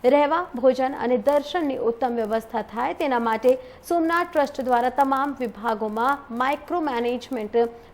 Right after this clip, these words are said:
કરી સુચારુ વ્યવસ્થા ઊભી કરી છે. શ્રાવણ માસ માટે વધારાની સાધન સામગ્રી સાથે વધુ સ્ટાફ મંદિરોમાં ફરજ પર મૂકવામાં આવ્યો છે.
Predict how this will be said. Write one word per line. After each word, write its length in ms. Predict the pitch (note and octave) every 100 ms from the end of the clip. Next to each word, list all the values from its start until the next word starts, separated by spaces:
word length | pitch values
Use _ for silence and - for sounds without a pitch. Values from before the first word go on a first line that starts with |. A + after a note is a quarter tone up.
| -
કરી 240 | B3+ A#3+ B3
સુચારુ 480 | C#4 - C#4+ C4+
વ્યવસ્થા 520 | B3+ A3 G#3+ G#3+ A#3 A3+
ઊભી 340 | A#3 C4+ D4+
કરી 260 | G#3+ F3+ F#3+
છે. 180 | B3+ A#3+ - - -
શ્રાવણ 320 | C4+ B3 B3
માસ 320 | A#3 A3+ A3 A#3+
માટે 340 | A3+ A3+ F4
વધારાની 680 | C#4+ A3 G#3 G#3+ G#3+ G#3+ A#3
સાધન 580 | A3+ A3+ F#3+ F#3+ G#3 D4
સામગ્રી 520 | D4 A3+ G#3 F#3+ G#3 G3+
સાથે 240 | G#3+ A3 B3 - - - A#3+
વધુ 340 | C#4 D4+ F4+
સ્ટાફ 360 | F#4 E4+ C#4 C#4 C4
મંદિરોમાં 500 | B3 B3+ A#3+ A#3 -
ફરજ 300 | C4 C4 B3+
પર 160 | A3 A3+
મૂકવામાં 600 | A3 A3+ - G#3 G#3 A#3+ A#3+
આવ્યો 240 | G3 F#3+
છે. 340 | - G3 -